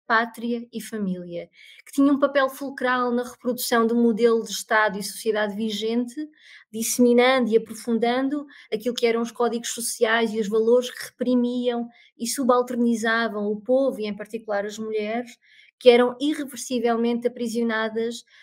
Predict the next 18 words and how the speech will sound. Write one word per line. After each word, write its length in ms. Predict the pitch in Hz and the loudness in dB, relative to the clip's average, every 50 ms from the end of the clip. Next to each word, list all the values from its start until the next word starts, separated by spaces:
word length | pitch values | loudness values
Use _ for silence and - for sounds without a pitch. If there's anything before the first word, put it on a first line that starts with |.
| - - - - | -20 -20 -10 -2
ah, 220 | - 226 233 233 233 | 2 2 2 4 4
naquilo 520 | 233 240 240 - 247 254 254 247 233 240 | 4 2 2 0 -2 -2 0 -2 -4 -8
que 160 | - - 247 | -4 2 4
era 380 | 247 240 240 247 240 247 - - - | 4 4 4 4 2 2 -2 -4 -8
visto 360 | 214 190 247 262 254 262 - | -8 -4 -4 -4 -4 -4 -4
como 180 | - 254 240 233 | 0 2 4 4
o 40 | 233 | 4
seu 200 | 233 - 233 226 | 4 4 4 4
papel 400 | 233 226 226 - 226 226 226 220 | 4 0 -2 -2 -2 -2 -2 -2
de 120 | 214 226 | -4 -6
procriadoras 1080 | 220 - - 277 311 302 - 226 226 220 214 202 190 202 202 208 214 220 226 247 233 - - | -8 -4 -2 -2 -2 -2 -2 0 4 4 4 4 4 -2 -2 -2 -2 -2 -2 -2 -4 -6 -10
e 120 | 196 208 | -8 -8
de, 420 | 190 185 185 180 - _ _ 214 220 | -6 -8 -10 -10 -12 _ _ -6 -6
enfim, 340 | 220 214 - - 226 220 220 | -6 -4 -4 -2 -2 -2 -2
subalternas, 840 | 220 - 233 208 208 208 208 208 214 202 196 190 196 185 185 180 | -4 -4 -6 -2 -2 -2 -2 -2 -2 -4 -4 -2 -4 -6 -8 -6
devendo 320 | 190 190 208 214 214 208 | -6 -6 -6 -4 -4 -6
respeito 540 | - - - - - - 233 220 220 - - | -6 -8 -10 -10 -6 -2 -2 -2 -2 0 -2
máximo 580 | 233 226 220 226 233 233 - - 233 220 226 | -2 0 0 -2 -4 -6 -6 -6 -6 -4 -6